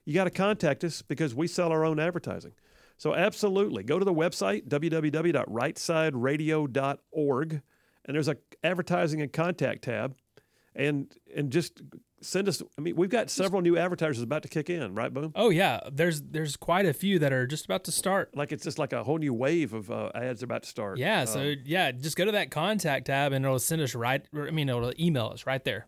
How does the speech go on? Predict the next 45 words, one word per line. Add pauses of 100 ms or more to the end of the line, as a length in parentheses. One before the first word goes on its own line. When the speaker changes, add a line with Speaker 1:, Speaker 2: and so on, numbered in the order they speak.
(120)
Speaker 2:
and
Speaker 1:
Yeah.
Speaker 2:
then
we'll
get
right
back
to
you.
Speaker 1:
And
we'll,
we'll
take
care
of
it,
and
we'll
get
you
lined
up
with
our
sales
staff.
We'll,
we'll
jump
on
it,
and,
uh,
and
like
we've
done
with
several
others. (480)
Uh,
and,
um,
so,
yep,